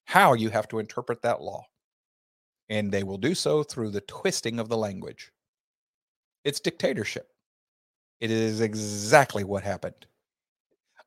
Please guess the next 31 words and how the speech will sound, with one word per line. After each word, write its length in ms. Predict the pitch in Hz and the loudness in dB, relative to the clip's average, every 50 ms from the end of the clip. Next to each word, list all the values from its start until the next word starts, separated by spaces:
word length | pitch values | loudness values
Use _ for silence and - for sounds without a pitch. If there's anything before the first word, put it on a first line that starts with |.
| _ - | _ 6
I 280 | 120 139 196 233 226 151 | 10 10 12 12 10 8
would 160 | 117 113 104 | 6 4 2
not 220 | 110 107 107 - | 2 0 0 0
personally 420 | - - 147 - - - 120 110 104 | 2 0 0 2 0 -2 -2 -2 -2
be 120 | 104 110 | -2 -2
surprised 540 | - - 104 - 190 180 160 131 131 131 - | -4 -4 -2 0 4 6 6 6 6 6 2
if 140 | 104 98 95 | -2 -2 2
Woodrow 340 | 98 117 143 131 123 131 123 | 4 4 6 8 10 8 8
freaking 440 | - - - 151 143 - 123 123 117 | 8 6 4 4 4 4 0 2 6
Wilson 400 | 117 147 185 170 - - 120 113 | 10 10 10 10 8 2 0 0
and 140 | 107 107 104 | 0 -2 -2
the 40 | |
boys 320 | 101 104 113 123 139 135 117 | 0 2 4 4 4 4 2
weren't 220 | 123 147 156 - | 0 -2 -2 0
reading 280 | 113 131 151 143 135 127 | -2 -2 -2 -2 -4 -4
through 180 | - 147 131 | -2 -2 0
Jefferson's 500 | 120 123 147 156 - 135 123 135 123 110 | 4 6 6 6 6 4 -2 -2 -2 2
letters 260 | 135 175 190 147 123 - | 4 4 4 4 2 2
saying, 240 | - 123 113 110 - - - - - - - _ _ _ _ _ _ - | 2 2 2 0 -4 -10 -18 -18 -18 -20 -20 _ _ _ _ _ _ -2
"Dang, 320 | - - 254 285 - 143 | 4 8 8 8 8 8
man, 180 | 131 127 170 156 | 4 4 4 4
this 120 | 175 - | 4 2
guy's 220 | - - 151 139 | 4 4 4 4
got 160 | - - 156 156 | 6 4 4 6
a 20 | |
great 240 | 143 147 175 196 190 | 8 10 10 12 12
idea. 280 | 196 202 202 269 - | 10 8 8 6 6
Let's 180 | 160 262 - - | 6 6 6 4
go 100 | 311 320 | 2 2
do 160 | 208 240 320 | 2 4 4
that." 280 | 311 117 101 98 - | 2 2 0 0 -8